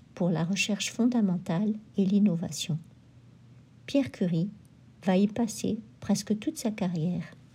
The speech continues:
c'est-à-dire vingt-deux ans. Mais qui est Marie Curie ?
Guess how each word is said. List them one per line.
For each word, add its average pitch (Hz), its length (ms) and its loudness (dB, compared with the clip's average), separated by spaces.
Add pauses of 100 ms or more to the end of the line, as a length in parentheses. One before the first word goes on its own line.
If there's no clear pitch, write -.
(280)
c'est-à-dire 208 680 0 (600)
vingt-deux 190 540 2
ans. 147 100 -2 (1800)
Mais 285 640 2 (200)
qui 294 300 4
est 202 160 2
Marie 202 480 2
Curie ? 165 400 -4